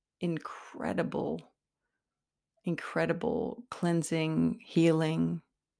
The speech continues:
experiences. So I invite you to realize maybe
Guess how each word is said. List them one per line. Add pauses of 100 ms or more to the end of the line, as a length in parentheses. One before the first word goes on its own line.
(2500)
experiences. (2750)
So
I
invite
you
to (180)
realize
maybe